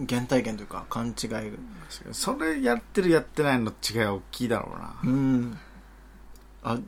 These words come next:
Speaker 1: なんか自分は無敵じゃないんだって思った。自分中心に世界回ってないんだってあの時に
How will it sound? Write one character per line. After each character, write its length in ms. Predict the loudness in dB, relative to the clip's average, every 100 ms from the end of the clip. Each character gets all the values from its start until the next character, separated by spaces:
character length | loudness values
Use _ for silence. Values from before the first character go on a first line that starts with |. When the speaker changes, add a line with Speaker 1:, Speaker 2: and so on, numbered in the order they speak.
| -4
Speaker 1:
な 160 | 0 0
ん 40 |
か 220 | 0 -2
自 160 | 2 4
分 140 | 6
は 80 | 8
無 180 | 8 6
敵 220 | 4 2
じ 100 | 0
ゃ 40 | 0
な 100 | 0
い 60 | -2
ん 60 |
だ 80 | -4
っ 20 |
て 200 | -10 -8
思 140 | -8 -8
っ 20 |
た。 200 | -12 -14 -16 -20 -4
自 120 | 2
分 160 | 4 4
中 120 | 2
心 160 | 0 -2
に 60 |
世 140 | -2 -2
界 160 | 0
回 60 | 0 0
っ 40 | -2
て 120 | -2
な 80 | 0
い 60 |
ん 60 | 0
だ 80 | -2
っ 40 |
て 100 | -4
あ 40 | -4
の 60 | -4
時 180 | -6
に 140 | -10